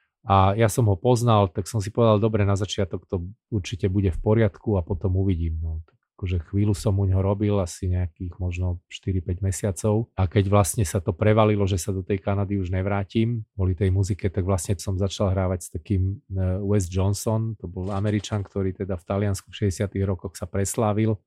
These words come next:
Mal nejaké dve, dva, tri hity, ktoré proste, z ktorých žil v podstate celý ten svoj život muzikantský.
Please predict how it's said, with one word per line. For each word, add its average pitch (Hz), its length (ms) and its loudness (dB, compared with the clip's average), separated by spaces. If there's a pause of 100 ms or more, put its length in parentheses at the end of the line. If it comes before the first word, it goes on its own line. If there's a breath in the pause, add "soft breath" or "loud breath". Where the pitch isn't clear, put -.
Mal 92 240 0
nejaké 92 400 0
dve, 90 240 0
dva, 95 240 0
tri 98 180 -4
hity, 95 300 0
ktoré 92 320 -4
proste, 95 400 -6
z 90 140 -2
ktorých 90 360 -2
žil 95 380 0
v - 140 -20
podstate 90 560 -6
celý 90 340 -4
ten 90 160 -4
svoj 90 320 -4
život 95 320 -2 (460)
muzikantský. 98 560 -4